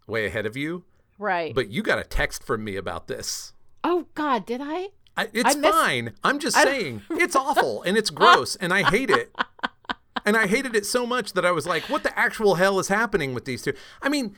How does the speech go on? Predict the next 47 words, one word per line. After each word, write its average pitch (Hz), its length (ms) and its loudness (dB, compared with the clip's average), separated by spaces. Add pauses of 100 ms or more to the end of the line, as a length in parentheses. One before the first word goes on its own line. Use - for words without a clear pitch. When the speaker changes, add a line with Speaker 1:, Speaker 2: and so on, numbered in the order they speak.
(1000)
Speaker 1:
I, - 220 -2
I - 100 -2
agree 156 320 2
with 202 140 0
you 156 100 2
a 131 40 2
hundred 143 180 0
percent 131 260 -2
about 104 180 0
Coulson. 107 480 -6
I 214 120 -2
think 226 180 0
I 196 140 4
Speaker 2:
Uh-huh. 170 80 0
Speaker 1:
would 131 100 2
actually 131 480 -4
accept - 680 -6
this 147 180 -4
kind 156 220 -4
of 147 80 -8
thing 143 240 -2
from 113 320 -6
Ward. 156 380 0 (760)
Speaker 2:
Maybe 339 320 -4
a 208 80 2
little 185 240 -2
bit. 151 260 -8
But - 80 6
Speaker 1:
Especially 440 640 0
Speaker 2:
he 440 40 4
works 427 80 2
Speaker 1:
in - 20 4
Speaker 2:
on - 0 -
a 392 40 4
Speaker 1:
this 370 80 0
Speaker 2:
team 175 100 4
full 381 140 -2
of 370 60 2
Speaker 1:
episode. - 160 2
Speaker 2:
women 226 400 -2
who 247 120 -4
save 294 320 -2
his 311 180 -4
life 330 280 -2
every 269 240 -4
day. 262 320 -2
Like, 190 340 0